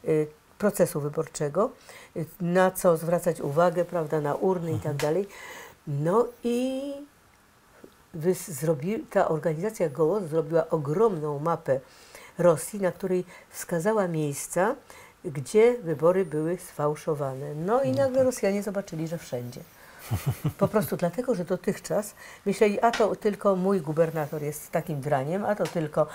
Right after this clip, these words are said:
Speaker 1: moja administracja idzie na pasku Kremla. Okazuje się, że w całej Rosji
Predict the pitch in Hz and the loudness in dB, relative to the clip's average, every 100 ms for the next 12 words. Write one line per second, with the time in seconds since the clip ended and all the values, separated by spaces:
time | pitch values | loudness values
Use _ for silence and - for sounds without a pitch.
0 | - - 185 196 190 160 139 160 156 - | -10 -6 2 4 6 4 2 -2 -4 -4
1 | 180 165 - 165 147 - - 190 170 175 | 0 0 2 2 2 -2 -6 -2 0 -2
2 | 165 165 160 - 156 - 156 139 151 240 | 0 2 0 -4 -10 2 2 2 -2 -2
3 | - - - - - _ 190 214 170 180 | -6 -16 -18 -20 -20 _ 0 2 2 0
4 | 180 214 214 - 170 190 190 185 143 139 | 2 2 0 0 2 4 2 0 0 0
5 | 156 190 208 - - 202 214 196 156 156 | 2 0 -4 -16 0 4 4 4 0 0
6 | 160 190 | -2 -6